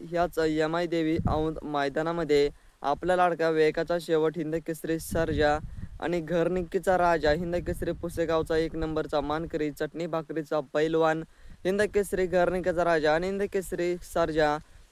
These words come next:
आपल्याला मागच्या वर्षी, अ, दोन हजार चोवीसला औंध ह्याच मैदानामध्ये एकत्र पळाले होते आणि त्या मैदानामध्ये प्रथम क्रमांक पटकावला होता. खरं तर मागच्या वर्षी घरनिक्कीच्या राजाने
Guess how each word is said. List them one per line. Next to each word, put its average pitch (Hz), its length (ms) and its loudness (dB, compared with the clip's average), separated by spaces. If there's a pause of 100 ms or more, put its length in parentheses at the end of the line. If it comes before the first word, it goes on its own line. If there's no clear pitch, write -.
आपल्याला 175 460 4
मागच्या 165 460 0
वर्षी, 196 440 0
अ, 147 140 0
दोन 160 240 0
हजार 170 240 0
चोवीसला 156 720 0
औंध 151 340 -2
ह्याच 160 240 0
मैदानामध्ये 156 760 -2
एकत्र 156 440 0
पळाले 160 340 2
होते 160 340 2 (420)
आणि 196 120 2
त्या 220 200 6
मैदानामध्ये 202 600 6
प्रथम 185 420 8
क्रमांक 165 400 6
पटकावला 165 500 2
होता. 127 300 2 (400)
खरं 170 200 2
तर 185 140 4
मागच्या 180 400 4
वर्षी 165 500 2
घरनिक्कीच्या - 720 8
राजाने 160 600 12